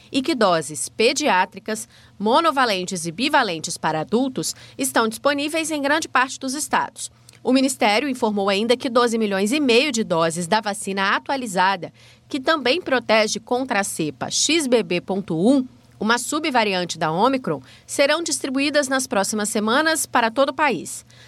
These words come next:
A compra foi feita por licitação na última sexta-feira. Segundo a pasta, esta foi a primeira vez que duas empresas concorrentes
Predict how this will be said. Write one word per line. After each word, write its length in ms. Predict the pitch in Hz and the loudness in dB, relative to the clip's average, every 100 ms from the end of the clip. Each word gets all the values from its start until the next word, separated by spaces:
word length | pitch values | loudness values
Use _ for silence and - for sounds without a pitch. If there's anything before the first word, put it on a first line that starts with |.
| - | -6
A 100 | 233 | -4
compra 460 | 233 226 226 - 269 | 0 -2 0 -2 0
foi 160 | 262 | -2
feita 320 | 262 220 220 | 0 -2 -2
por 200 | 180 202 | -4 -2
licitação 680 | 196 233 247 285 330 269 247 | -2 -2 0 0 0 -2 0
na 100 | 262 | 2
última 300 | 240 247 247 | 2 0 -4
sexta-feira. 680 | 254 226 233 247 175 131 120 - - - - | -4 -2 -2 -2 -4 -4 -8 -16 -20 -20 -14
Segundo 340 | - 220 269 | -2 0 2
a 60 | 214 | 0
pasta, 480 | - 240 220 - 180 - | 2 2 2 -2 -8 0
esta 380 | 226 277 302 | 0 0 -4
foi 220 | 269 220 233 | -6 -2 -2
a 60 | |
primeira 460 | 254 277 269 359 269 | -2 -2 0 0 0
vez 320 | 202 196 226 | 0 -2 -2
que 120 | 277 | -6
duas 420 | 226 262 370 302 | 0 2 4 2
empresas 480 | 226 214 185 175 170 | -2 -2 -2 0 -4
concorrentes 800 | - 180 - 139 214 254 175 | -4 -4 -4 0 0 0 -4